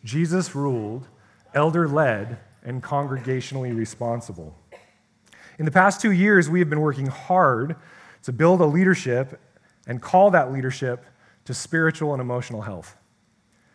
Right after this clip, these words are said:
As we saw in the congregational meeting yesterday, we have some awesome new elders stepping up in every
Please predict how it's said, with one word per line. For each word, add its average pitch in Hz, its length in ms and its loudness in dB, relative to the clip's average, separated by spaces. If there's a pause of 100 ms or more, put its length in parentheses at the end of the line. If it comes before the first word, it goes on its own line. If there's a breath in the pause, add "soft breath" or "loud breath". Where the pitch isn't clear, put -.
(280 soft breath)
As 139 120 -2
we 156 80 2
saw 196 300 6
in 175 80 4
the 160 80 2
congregational 160 640 0
meeting 147 220 -2
yesterday, 147 420 0
we 139 120 0
have 143 100 -2
some 139 220 -8
awesome 165 560 0
new 147 220 -4
elders 127 320 -2
stepping 143 380 -6
up 131 180 -4
in 123 180 -10
every 147 440 -4